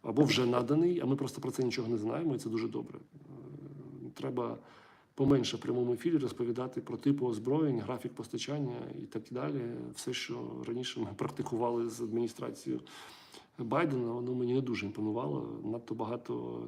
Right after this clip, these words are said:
деталей в прямому ефірі на весь світ. Е, це дозволяло Росії, просто користуючись відкритими джерелами, прораховувати всі кроки української армії в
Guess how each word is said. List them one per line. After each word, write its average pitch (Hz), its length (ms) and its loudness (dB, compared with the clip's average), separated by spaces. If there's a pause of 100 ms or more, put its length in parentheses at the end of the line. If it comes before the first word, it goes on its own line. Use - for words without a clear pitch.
(120)
деталей 127 460 0
в 98 80 -8
прямому 113 380 -2
ефірі 139 400 0 (400)
на 110 80 -4
весь 113 220 -2
світ. - 500 -10
Е, 113 340 -8
це - 120 -6
дозволяло 117 480 -2
Росії, 147 340 -4
просто 120 440 -4
користуючись - 540 -2
відкритими - 360 0
джерелами, 143 320 0
прораховувати - 640 -2
всі - 300 -6 (680)
кроки 127 340 0
української 117 540 -2
армії 127 560 -4 (160)
в 117 280 -4